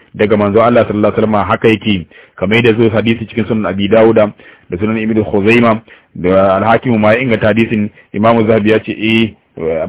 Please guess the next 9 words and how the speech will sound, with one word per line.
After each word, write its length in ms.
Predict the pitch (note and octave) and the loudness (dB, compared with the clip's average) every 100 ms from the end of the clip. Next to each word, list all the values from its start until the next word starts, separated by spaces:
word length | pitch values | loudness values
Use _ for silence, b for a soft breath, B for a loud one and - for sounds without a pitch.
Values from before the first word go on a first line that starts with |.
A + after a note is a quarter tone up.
| G#2 F2+ G#2 F#2 F2 | -8 -8 -6 -6 -4
ya 140 | A2 A#2+ | -2 0
yi 120 | A2+ | 0
daidai 460 | A2+ B2+ B2+ B2+ A#2+ | 2 2 4 4 4
yadda 440 | A#2 G#2 E2+ G#2+ G#2+ | 2 0 0 0 0
Al-Hakim 440 | G#2+ A2 - A#2+ | 2 2 0 0
yake 200 | G#2+ A2 | 0 0
hadisi 320 | G2+ G#2+ A2+ | 0 0 -2
ingantacce 440 | F#2+ F#2+ G2+ F#2+ G#2 | -2 -2 0 -2 -2
ne, 160 | F2+ | -4